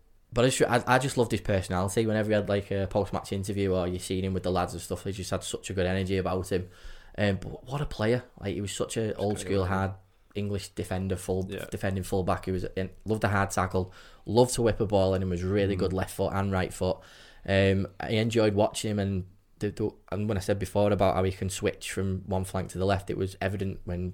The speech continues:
Speaker 1: McAteer came in, and he
Speaker 2: Yeah.
Speaker 1: had to move on to the other
Speaker 2: On
Speaker 1: side
Speaker 2: the
Speaker 1: to
Speaker 2: left,
Speaker 1: accommodate
Speaker 2: left,
Speaker 1: both of them.
Speaker 2: left,
Speaker 1: So
Speaker 2: yeah, left.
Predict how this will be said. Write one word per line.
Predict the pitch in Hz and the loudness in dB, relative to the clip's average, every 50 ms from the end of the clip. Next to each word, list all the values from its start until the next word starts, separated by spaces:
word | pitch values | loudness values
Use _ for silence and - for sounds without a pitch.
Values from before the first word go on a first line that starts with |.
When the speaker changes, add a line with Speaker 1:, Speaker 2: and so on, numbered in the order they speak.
| - - | -6 -6
Speaker 1:
McAteer | - 90 - 101 95 - 98 104 104 101 | -8 -6 -6 -6 -4 0 0 0 2 2
came | - 107 107 110 | 2 2 2 2
in, | 113 110 - - - - - - - - - - | 2 0 -2 -6 -12 -20 -20 -20 -20 -18 -12 -6
and | - 98 | -4 -2
he | |
Speaker 2:
Yeah. | 101 98 | -2 0
Speaker 1:
had | 90 | 0
to | 101 | 0
move | 98 98 98 95 | 0 0 0 0
on | 92 92 | 0 -2
to | - | -2
the | - 87 | -4 -4
other | - | -2
Speaker 2:
On | |
Speaker 1:
side | - 90 | 0 0
Speaker 2:
the | 92 | 0
Speaker 1:
to | 95 | 0
Speaker 2:
left, | 95 - | -2 -2
Speaker 1:
accommodate | - 107 98 95 87 87 | -2 -2 0 0 0 0
Speaker 2:
left, | 78 - | 0 2
Speaker 1:
both | 98 101 98 | 2 2 2
of | - | 0
them. | 113 104 | -2 -4
Speaker 2:
left, | 98 - | 0 2
Speaker 1:
So | 101 92 92 95 | 2 2 2 2
Speaker 2:
yeah, | 101 101 113 | 0 -4 -4
left. | 117 117 117 - - | -4 -4 -6 -8 -10